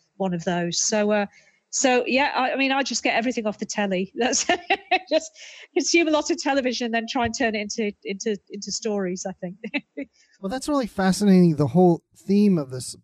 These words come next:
Speaker 2: book, or one of the themes of it, is that whole relationship of Cardassia with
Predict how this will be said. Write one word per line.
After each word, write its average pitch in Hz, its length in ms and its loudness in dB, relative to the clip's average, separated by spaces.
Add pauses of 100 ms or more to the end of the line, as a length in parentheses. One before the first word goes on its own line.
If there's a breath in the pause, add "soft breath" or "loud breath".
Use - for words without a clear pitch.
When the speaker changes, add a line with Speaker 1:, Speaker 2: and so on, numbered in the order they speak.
(120)
Speaker 2:
book, 165 320 2
or 131 260 -2
one 165 240 0
of 156 160 0
the 127 460 -2
themes 139 300 -6
of 127 120 -8
it, 127 120 -6
is 127 200 -8
that 131 220 -6
whole 160 220 -4
relationship 139 760 -6
of 117 300 -8
Cardassia 127 880 -6
with 120 280 -8